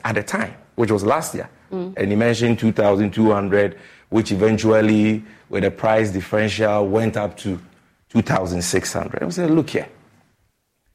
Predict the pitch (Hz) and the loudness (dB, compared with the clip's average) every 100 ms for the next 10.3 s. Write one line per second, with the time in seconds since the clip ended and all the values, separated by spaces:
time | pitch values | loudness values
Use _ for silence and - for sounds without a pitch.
0 | _ _ _ _ _ _ _ _ _ _ | _ _ _ _ _ _ _ _ _ _
1 | _ - 156 156 139 113 117 117 107 101 | _ 0 4 4 4 2 2 4 2 2
2 | 107 101 101 95 - 135 139 - 104 117 | 0 0 0 -2 0 -2 -2 -8 -2 0
3 | 113 123 110 104 101 90 - 113 175 - | 0 0 -2 -2 -4 -6 -4 -2 -4 -10
4 | _ - 95 87 98 123 - 107 - 98 | _ -10 -8 -2 0 0 0 -2 0 -4
5 | 90 104 127 - _ _ _ _ _ - | -2 -6 -10 -14 _ _ _ _ _ -4
6 | 143 208 214 214 - - _ _ _ _ | 0 2 2 0 -6 -20 _ _ _ _
7 | _ _ _ _ _ _ _ _ - 127 | _ _ _ _ _ _ _ _ -4 0
8 | 220 226 - 175 135 120 131 127 120 110 | 4 4 4 2 2 2 2 0 0 0
9 | 104 113 120 139 139 123 104 - 101 - | 0 0 0 2 2 0 0 -4 -6 -6
10 | - - - | -16 -20 -20